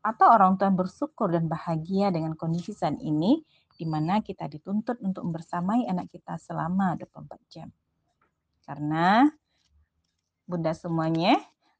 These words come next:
apa yang kita pilih tentu sangat berdampak kepada sikap kita dalam bersamai anak di rumah. Bunda, sebenarnya bukan karena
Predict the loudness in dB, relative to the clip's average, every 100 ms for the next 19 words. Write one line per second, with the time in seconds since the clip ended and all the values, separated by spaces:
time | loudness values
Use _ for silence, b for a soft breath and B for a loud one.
0 | _ -4 2 4 4 2 0 -2 0 2
1 | 4 4 2 0 -4 -6 -6 -4 -2 -2
2 | -2 -4 -4 -4 -2 -2 -2 -4 -8 -6
3 | -6 -6 -8 -8 -8 -6 -12 -4 -2 -2
4 | -4 -4 -6 -6 -6 -4 -4 -4 -6 -12
5 | -14 -14 -16 -20 _ _ _ _ _ _
6 | -20 _ -14 -2 -2 0 -2 0 2 0
7 | -2 _ _ _ _ _ -8 -2 0 0
8 | 0 -4 -2 2 2 0 _ _ -10 0
9 | 0 0 -4